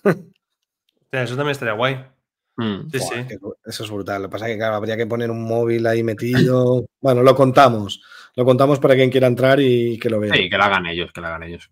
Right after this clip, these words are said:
Speaker 2: Desde
Speaker 3: Más
Speaker 2: la web
Speaker 3: divertido.
Speaker 2: quizás, bueno, habría que mirarlo. A lo mejor, no sé, hay que mirarlo. Eh, ¿qué otra cosa? Por ejemplo, yo de Dance Macabre o Efteling estaría comentando noticias cada dos días. O sea, estaría
Speaker 3: <laughs>
Speaker 2: solo de Efteling. Haría uno solo de Efteling.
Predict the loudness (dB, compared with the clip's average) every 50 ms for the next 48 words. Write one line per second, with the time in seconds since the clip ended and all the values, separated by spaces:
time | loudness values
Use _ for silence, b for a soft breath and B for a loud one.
0 | _ -4 -2 0 2 2 2 2 2 2 0 -2 -2 -4 -4 -4 -6 -8 -12 -12
1 | -8 -6 -6 -4 -2 -2 -2 -2 -2 -4 -4 -6 -8 -8 -8 -8 -8 -8 -10 -10
2 | -8 -10 -10 -10 -12 -20 _ _ _ -16 -14 -14 -12 -12 -14 -16 -14 _ -6 -4
3 | -2 -2 0 0 -2 -2 -4 -6 -10 -12 -14 _ _ _ _ _ _ _ _ _
4 | -4 0 0 2 2 2 2 2 2 2 2 0 -2 -4 -4 -4 -6 -6 -8 -10
5 | -6 -4 -2 0 0 0 0 -2 -4 -4 -4 -6 -6 -6 -4 -2 0 2 2 4
6 | 4 2 2 2 2 2 0 2 2 0 0 2 4 4 4 4 2 0 0 -2
7 | -2 -2 -2 -2 -4 -6 -6 -6 -4 -4 -4 -2 -2 0 0 0 0 -2 -2 -2
8 | -2 -2 -2 -4 -4 -4 -4 -4 -4 -4 -2 -2 -2 -2 -2 -4 -4 -8 -6 -6
9 | -6 -6 -6 -8 -10 -16 -12 -8 -6 -6 -6 -4 -4 -2 0 0 0 0 -4 -8
10 | -10 -10 -8 -6 -4 -2 0 2 2 2 0 0 -4 -6 -6 -6 -6 -8 -12 _
11 | -6 -2 -2 -2 0 0 0 -2 -2 -2 -2 -2 0 0 0 -2 -2 -4 -6 -6
12 | -8 -8 -12